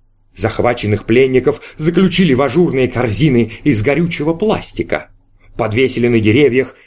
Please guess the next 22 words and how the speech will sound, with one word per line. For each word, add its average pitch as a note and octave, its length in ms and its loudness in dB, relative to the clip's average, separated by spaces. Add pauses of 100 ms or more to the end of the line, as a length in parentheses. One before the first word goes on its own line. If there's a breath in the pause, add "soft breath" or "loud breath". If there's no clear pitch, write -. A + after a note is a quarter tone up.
(120 soft breath)
и - 100 -10
сожгли A2+ 580 -2
живьем, A#2 640 -2 (540)
подбадривая A#2+ 840 0 (120)
одобрительными C3 840 0
воплями A2+ 420 0
тех, D3 340 -2 (240 soft breath)
кто - 260 -4
наиболее D3+ 560 4
затейливо A#2+ 720 2 (160 loud breath)
выплясывал G2+ 800 -2
в E2+ 80 -4
огне. G2 480 -4 (920)
Кельты A2+ 560 0 (120)
исчезли A#2+ 580 2
так A2+ 260 -4
же G#2 120 -6
внезапно, A2 680 -4 (200 loud breath)
как - 240 -6
и G#2 60 -4
появились. B2 920 -4 (580)
Горожане A#2 680 0